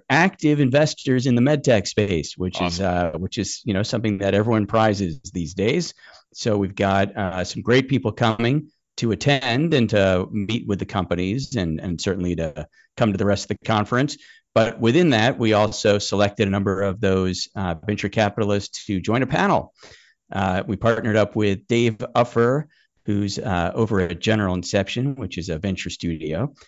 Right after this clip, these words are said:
Speaker 1: And, uh, between us and, uh, Lisa Carmel over at Veranex, we reached out to a bunch of people and said, "Hey, would you like to speak on a panel?"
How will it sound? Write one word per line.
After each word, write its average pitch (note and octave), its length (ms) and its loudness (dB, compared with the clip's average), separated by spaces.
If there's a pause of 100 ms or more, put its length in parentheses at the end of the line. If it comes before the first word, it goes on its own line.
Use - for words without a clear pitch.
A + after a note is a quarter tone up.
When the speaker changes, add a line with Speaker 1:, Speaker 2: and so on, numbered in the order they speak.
(260)
Speaker 1:
And, G2 440 -2
uh, F#2+ 280 4
between G#2+ 400 -2
us B2 680 -2
and, F#2+ 380 -2
uh, E2+ 260 0
Lisa A#2+ 280 -4
Carmel C3 580 2
over G2+ 360 -4
at E2+ 80 -6
Veranex, A#2+ 560 0
we F2 220 -2
reached G#2 300 -6
out G2 200 0
to F#2+ 80 -4
a F2 40 -4
bunch F#2 240 -4
of - 40 -10
people F#2 440 -2
and D#2+ 100 -4
said, F2+ 240 -2
"Hey, B2 280 0 (360)
would G2 140 -4
you G2+ 80 0
like A#2 120 4
to - 60 -8
speak G#2 240 -2
on F2+ 140 -2
a E2 100 -12
panel?" F#2+ 480 -2